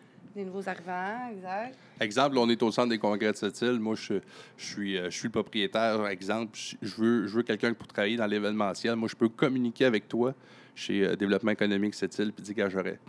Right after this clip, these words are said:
Speaker 2: besoin, moi, de, de monteurs de chapiteaux, par exemple. » Je peux, je peux te donner un sp-, un poste spécifique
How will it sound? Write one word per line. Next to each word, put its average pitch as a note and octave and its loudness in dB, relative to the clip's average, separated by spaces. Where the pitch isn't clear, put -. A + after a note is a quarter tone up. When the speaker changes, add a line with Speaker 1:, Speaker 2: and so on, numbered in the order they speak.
Speaker 2:
besoin, A2 0
moi, G#2 0
de, G2 -4
de A2+ 2
monteurs G#2+ 2
de G#2+ 2
chapiteaux, - -4
par F2 -4
exemple. » F#2 -8
Je - -14
peux, G#2+ -2
je - -14
peux C3 -4
te C3 -6
donner C3+ 2
un D#3 0
sp-, - -10
un A#2+ 0
poste C3 0
spécifique - -4